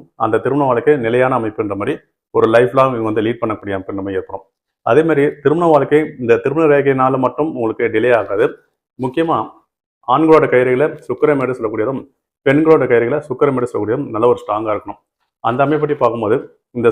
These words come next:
சுக்கிரமேடு இவங்களுக்கு அதிகமா வலுத்து இருந்ததுனாலும் திருமணம் டிலே ஆகும். அதே மாதிரி இந்த ஆயில் ரேகை சொல்லக்கூடிய அமைப்பு சுக்கிரமேடை ஒட்டின மாதிரி இப்படி வரக்கூடாது,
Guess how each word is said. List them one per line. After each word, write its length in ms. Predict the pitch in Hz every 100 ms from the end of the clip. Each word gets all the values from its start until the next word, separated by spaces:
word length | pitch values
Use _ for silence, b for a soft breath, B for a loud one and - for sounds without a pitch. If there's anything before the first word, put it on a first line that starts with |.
| -
சுக்கிரமேடு 480 | 135 180 170 151 156 135
இவங்களுக்கு 320 | 127 120 127 117
அதிகமா 340 | 127 139 143 147 117
வலுத்து 280 | 113 135 135
இருந்ததுனாலும் 580 | 120 107 101 104 101 104 - _ _ _ -
திருமணம் 300 | 147 147 113
டிலே 140 | 107 110
ஆகும். 180 | 95 98 _ _
அதே 100 | 120 147
மாதிரி 140 | 135 147 - _ _
இந்த 80 | 117 120
ஆயில் 160 | 156 151
ரேகை 120 | 143
சொல்லக்கூடிய 240 | 139 123 117
அமைப்பு 280 | 160 - -
சுக்கிரமேடை 380 | 127 160 135 120
ஒட்டின 240 | 120 143 139
மாதிரி 140 | 135
இப்படி 160 | 110 104
வரக்கூடாது, 340 | 101 101 92